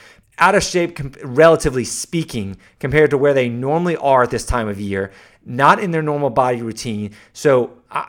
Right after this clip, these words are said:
you know, we're going to see, at least in my opinion, I'm not a doctor. I think that we're gonna be seeing injuries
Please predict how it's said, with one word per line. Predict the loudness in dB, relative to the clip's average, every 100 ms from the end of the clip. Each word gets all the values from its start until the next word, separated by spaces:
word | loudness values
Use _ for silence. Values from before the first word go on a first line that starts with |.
| -8
you | -6
know, | -6
we're | -4 2 2
going | 4 0 0 -4
to | -6
see, | -8 -6 -4 -4 -4 -6
at | -2
least | -2 -2
in | -4 0
my | 2 2
opinion, | 0 -2 -4 -4
I'm |
not | 0 0
a | 2
doctor. | 4 4 2 -4 -4 -10 _ _ -8
I | -8
think | -6 -4 -2
that | 0 0
we're | -2
gonna | -2
be | -4 -8
seeing | -8 -6 -4 -4 -6
injuries | -8 -8 -4 -2 -2 -4 -6 -10